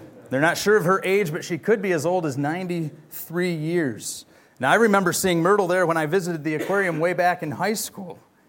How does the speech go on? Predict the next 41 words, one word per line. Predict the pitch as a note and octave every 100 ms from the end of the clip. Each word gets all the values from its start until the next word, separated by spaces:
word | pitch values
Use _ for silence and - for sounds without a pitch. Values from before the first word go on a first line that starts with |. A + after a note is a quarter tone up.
| _ _ _ _ _ _ _ _ _
There | - D3+
are |
seven | D3 - A3 B3 A#3+
species | - - B3 - G#3 D#3+
of | D3
marine | D#3+ F#3 F#3+
turtles, | F#3 G3+ F3+ C3+ C3+ C#3 - _ _ _ -
and | B2+
all | D#3 F3+
seven | - G3 F#3 E3+
are | E3 D3+ D#3 D#3 C3+ - -
endangered. | D3 C#3+ E3 F#3 C#3 B2
So | G#2+ C#3+
the | D3
aquarium | C#3 - F#3 F3+
in | D#3
Boston | C3+ E3+ F3 - D3
has | C#3+
a | C3+
research | G3+ A#3+ D#3 -
hospital, | C3 A#2+ - - C#3 D#3 F#3+ - _ _
the | B2 B2
Anderson | C#3+ E3+ E3 - E3+ C#3
Cabot | - C#3+ D3 D3+
Center | - C#3 B2+ B2+ C3 B2 _ _
for | _ D#3 D3+
Ocean | E3 F#3+ D3+ A2+
Life. | G2+ F#2 - - - _ _ _ _ _ _ - -
We | C3+
saw | D3 G3 F#3+
the | D#3
same | - F#3+
thing | D#3 F3+ F#3
at |
the | D#3+ F3
Outer | E3+ D#3+
Banks | C#3+ F#3+ F3+
when | E3+
we | D#3 C#3+
visited | D3 D#3 D3+ D3
the | C3+ B2+